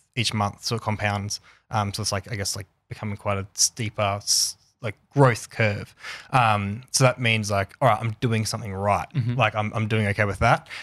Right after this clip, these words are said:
Speaker 1: Um, but then on the, the bigger scale, it is, like, I was talking to you beforehand, like, building relationships with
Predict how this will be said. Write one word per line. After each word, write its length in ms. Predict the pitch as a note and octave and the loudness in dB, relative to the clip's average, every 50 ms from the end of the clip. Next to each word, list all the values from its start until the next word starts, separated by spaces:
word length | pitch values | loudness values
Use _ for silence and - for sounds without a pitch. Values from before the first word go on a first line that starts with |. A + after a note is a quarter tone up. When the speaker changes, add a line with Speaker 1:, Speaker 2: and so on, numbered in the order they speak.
| - - | -10 -2
Speaker 1:
Um, 280 | - B2+ A2 G#2 G#2 G#2 | 0 0 2 2 0 2
but 80 | A2+ | 2
then 120 | A#2 A#2 A#2 | 4 4 4
on 180 | A2+ A2 A2 G#2+ | 4 2 2 2
the, 160 | A2 G#2+ G2+ - _ | 2 0 0 -4 _
the 100 | - B2+ | 0 0
bigger 320 | A2+ A2 - C3+ D#3+ E3+ D3+ | 2 4 4 6 6 6 4
scale, 500 | - - B2 A2+ A2 G#2+ G#2+ A2 A#2 A2 | 2 2 4 4 4 4 2 2 0 2
it 160 | C3+ B2+ C3 | 0 0 2
is, 480 | B2 B2 A#2 A2+ A2 G#2 G#2 G#2+ - - - - - - - - | 2 2 2 2 2 2 0 0 -2 -4 -6 -14 -20 -18 -2 2
like, 320 | A#2 G#2+ G2 G2 - - - | 4 4 4 2 0 -2 0
I 40 | B2 | 0
was 100 | A2 - | 0 2
talking 180 | A#2 A2 A2 | 0 0 0
to 40 | G#2+ | -2
you 60 | G2+ | -4
beforehand, 440 | F#2+ G2 - G3 F#3+ C#3 A2 G#2 G2+ | -4 2 4 6 6 6 4 2 0
like, 260 | G#2+ A2+ G#2+ - - - - _ _ - A#2+ | 2 0 0 0 -4 -14 -20 _ _ -4 2
building 280 | B2+ B2 A#2+ A#2 A2+ | 4 4 6 6 4
relationships 500 | A2+ A2+ G#2+ G#2 - - - A2 - - | 4 4 4 2 0 -2 -4 -2 -4 -4
with 120 | - G#2+ | -6 -6